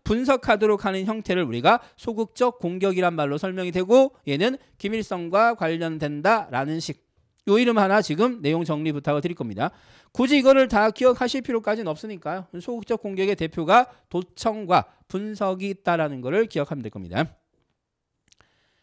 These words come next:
자, 그다음에 또 나오는 게 이것도 시험 출제가 됐습니다. 출제가 됐던 거기 때문에 여러분들 이건 정리를 좀 해주시기 부탁드립니다.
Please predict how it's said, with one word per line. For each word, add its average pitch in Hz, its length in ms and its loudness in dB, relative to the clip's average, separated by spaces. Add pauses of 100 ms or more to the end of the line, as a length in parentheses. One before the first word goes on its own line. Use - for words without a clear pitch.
(600)
자, 240 360 4
그다음에 277 340 2
또 269 160 -2
나오는 254 320 0
게 233 180 2 (140)
이것도 220 220 -4
시험 277 220 0
출제가 247 360 -2
됐습니다. 208 520 -4
출제가 226 300 -4
됐던 220 280 -6
거기 208 180 -2
때문에 196 480 -2
여러분들 202 300 -4
이건 185 140 -4
정리를 185 360 -4
좀 190 180 -6
해주시기 190 360 -4
부탁드립니다. 156 720 -6